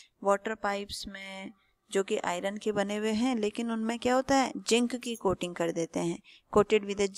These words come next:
zinc metal by the process of electroplating। Zinc is less reactive than iron and thus prevent the iron pipe from get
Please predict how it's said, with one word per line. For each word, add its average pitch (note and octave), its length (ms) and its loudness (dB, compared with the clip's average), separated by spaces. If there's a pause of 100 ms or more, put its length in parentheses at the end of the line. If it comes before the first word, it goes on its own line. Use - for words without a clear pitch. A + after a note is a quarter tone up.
zinc G#3 160 4 (180)
metal F#3 340 0 (340)
by F3 120 -4
the F3 200 -4
process E3 400 0
of F3 160 0
electroplating। F3 1120 -2 (480)
Zinc A#3+ 320 4
is A3+ 180 6
less G3 380 2
reactive G3+ 440 -2
than G3 160 -4 (120)
iron E3 400 4 (160)
and G3 200 -4
thus - 340 6
prevent F3+ 520 -6
the C4+ 180 0 (300)
iron F#3+ 380 0 (100)
pipe F#3 240 0
from G#3 320 0 (560)
get - 340 0